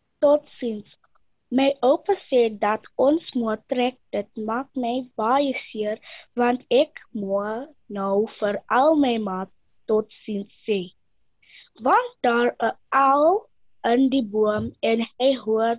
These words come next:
daar weg. Hy vang graag meisie en rood en haas in die donker nag. Ek moet wegbly van hom in die donker nag,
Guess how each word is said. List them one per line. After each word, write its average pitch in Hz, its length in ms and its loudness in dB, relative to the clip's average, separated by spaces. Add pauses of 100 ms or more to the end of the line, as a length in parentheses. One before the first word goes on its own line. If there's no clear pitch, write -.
(140)
daar 208 320 -4 (120)
weg. 202 340 -6 (540)
Hy 226 200 0 (120)
vang 196 360 -4 (280)
graag 277 520 -2 (380)
meisie 214 500 -4 (140)
en 214 260 -4 (220)
rood 233 460 -4 (100)
en 208 260 -8
haas 285 400 -6 (120)
in 208 280 -6
die 202 260 -20
donker 233 600 -8
nag. 185 340 -14 (960)
Ek 427 240 2
moet 233 340 -6 (520)
wegbly 214 1080 -4
van 208 300 -4
hom 202 400 -6 (400)
in 285 220 0
die 311 180 -2
donker 233 540 -4
nag, 190 360 -8